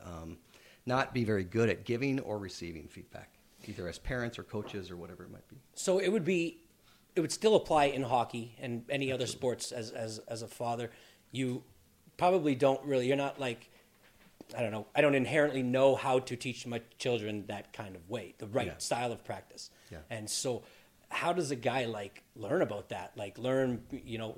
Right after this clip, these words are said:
Speaker 2: the right style of practice for a child? Because a lot of coaches that I've coached with,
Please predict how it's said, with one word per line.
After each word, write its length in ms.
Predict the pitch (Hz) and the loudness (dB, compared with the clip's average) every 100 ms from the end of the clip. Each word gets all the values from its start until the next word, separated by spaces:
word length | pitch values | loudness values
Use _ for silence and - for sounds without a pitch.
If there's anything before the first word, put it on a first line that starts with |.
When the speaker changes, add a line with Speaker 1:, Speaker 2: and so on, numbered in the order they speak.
| - | -4
Speaker 2:
the 80 | 123 | -2
right 200 | 120 120 - | -2 -4 -8
style 300 | - 110 120 | -4 0 2
of 140 | 110 - | 0 -2
practice 580 | 131 127 - 101 - - - - - | -2 -2 -6 -10 -10 -14 -20 -20 -20
for 260 | - - 135 | -8 4 4
a 60 | 120 | 4
child? 320 | 135 160 113 | 2 0 0
Because 220 | 139 127 | 0 2
a 40 | |
lot 160 | 131 135 | 6 6
of 80 | 131 | 4
coaches 360 | 151 151 120 | 0 0 0
that 80 | 120 | 2
I've 160 | 113 - | 2 4
coached 260 | 202 202 | 2 4
with, 180 | 131 120 | 4 2